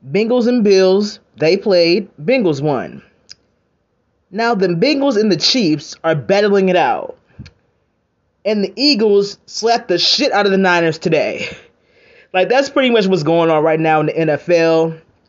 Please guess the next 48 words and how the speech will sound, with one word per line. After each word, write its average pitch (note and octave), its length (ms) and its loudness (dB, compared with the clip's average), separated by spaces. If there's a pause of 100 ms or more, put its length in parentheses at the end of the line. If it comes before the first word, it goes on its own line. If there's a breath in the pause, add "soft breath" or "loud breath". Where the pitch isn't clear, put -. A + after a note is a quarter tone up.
(420)
Eagles G3+ 260 -4
are E3+ 60 -2
going E3 220 0
to D#3 60 -10
the C#3 120 -4
Super E3 260 -6
Bowl. E3 560 0 (640 loud breath)
It's C#4 180 -4
still F#3+ 200 -2
up E3 140 0
in C#3+ 80 -8
the D3 100 -6
air E3 240 2
on D3+ 220 -2
who's F#3 280 -2
gonna D#3+ 140 -2
get D#3+ 420 -4 (280)
the C#3+ 80 -8
win D#3+ 360 -4
versus D#3 380 -4
Kansas D#3+ 380 -4
City E3+ 380 -2
and D#3 120 -2
the D3 60 -4
Bengals. E3+ 600 -2 (320 soft breath)
Somebody A#3+ 440 -2
gotta G3 200 4
go F#3 120 2
to F#3 100 -4
the E3+ 60 2
Super D3 220 -6
Bowl. A#2 400 -6 (140)
Whom? D4 420 -2
I E3 100 2
don't D#3 220 0
know, D#3+ 100 0
because C#3+ 240 -4
the C3+ 60 -6
game D#3 200 0
is D3 60 -6
still D3+ 160 -4
going D3 300 -2
on C3+ 180 -2
right C3 200 0
now C#3 280 -2
as D3 240 -2
we E3 200 -4
speak. - 680 -8